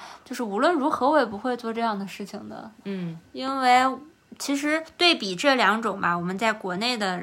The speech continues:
Speaker 1: 呃，公寓跟在这边住的公寓，地理环境呀，还有楼里的人员情况呀，我觉得是差不多的。
Speaker 2: 嗯，嗯。
Speaker 1: 都是偏市中心一点，然后人员都是，嗯，蛮复杂的。
Speaker 2: 嗯。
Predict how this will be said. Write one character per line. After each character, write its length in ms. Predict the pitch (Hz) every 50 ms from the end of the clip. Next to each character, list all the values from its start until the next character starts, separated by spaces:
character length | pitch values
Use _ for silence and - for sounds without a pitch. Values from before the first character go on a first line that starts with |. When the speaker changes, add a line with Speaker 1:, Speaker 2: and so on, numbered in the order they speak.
| - - 107
Speaker 1:
呃， 320 | - 180 180 180 180 180 175 -
公 260 | 214 220 220 226 226
寓 240 | 226 220 208 196 190
跟 380 | 190 - 208 202 208 202 202
在 180 | - 214 202 196
这 180 | - 269 254
边 240 | 202 202 185 180 190
住 160 | 180 208 202
的 80 | 185 180
公 320 | 175 180 196 196 196 202
寓， 140 | 196 190 190
地 220 | 180 - 240 233 196
理 100 | 196 175
环 340 | 170 - 170 180 175 175
境 160 | 185 208 226 220 208
呀， 220 | 196 185 185 180 185
还 180 | 185 185 185 190
有 260 | 190 185 180 175 175 - - - - -
楼 240 | 190 185 190 226
里 160 | 240 233 190 -
的 400 | - 170 170 175 175 170 - -
人 200 | - 180 185 196
员 200 | 220 214 208 226
情 280 | 226 - - 185 185 170
况 260 | - - 247 233 214
呀， 160 | 196 185 180
我 100 | 175 170
觉 220 | 165 170 180 185 185
得 220 | 190 202 202 202
是 280 | 208 - - 208 202 185
差 220 | - - - 247 226
不 140 | 214 196
多 260 | 185 180 180 180 185 175
的。 200 | 185 - - - _
Speaker 2:
嗯， 320 | - 214 214 202 180 165 165 -
嗯。 320 | 185 185 175 165 156 156 156 - _ _
Speaker 1:
都 180 | - 240 254
是 160 | 247 - 220 202
偏 300 | - - 226 220 226 226
市 160 | - - 208
中 180 | 208 214 220
心 260 | 214 - 226 226 220 214
一 40 |
点， 260 | 202 190 - - - -
然 220 | 147 170 175 180
后 300 | 180 208 196 196 190 185
人 240 | 185 180 180 180 196
员 240 | 202 190 185 185 190
都 100 | 196 214
是， 320 | 220 220 208 202 190 185 185 180 185 196 - _ _ _ -
嗯， 80 | 190
蛮 340 | 180 180 180 180 180 180 190 185
复 160 | - - 180
杂 260 | - - - - -
的。 200 | 185 185 - 202 -
Speaker 2:
嗯。 400 | - 208 196 180 175 170 170